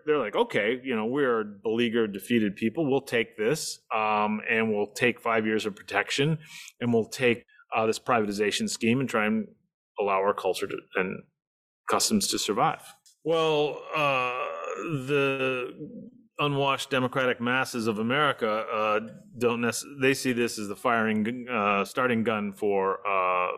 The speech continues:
a land grab. Instead, they're like, "Oh, this treaty's been signed, let's go." And so they swarm into that nine county area,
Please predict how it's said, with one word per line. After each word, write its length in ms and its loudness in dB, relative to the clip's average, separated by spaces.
a 40 2
land 300 2
grab. 360 -4
Instead, 480 0
they're 120 0
like, 180 -2
"Oh, 340 0
this 480 -10
treaty's 280 4
been 100 -8
signed, 320 0
let's 140 -6
go." 240 0
And 120 0
so 280 2
they 160 -2
swarm 720 -2
into 540 0
that 180 0
nine 260 2
county 440 0
area, 440 0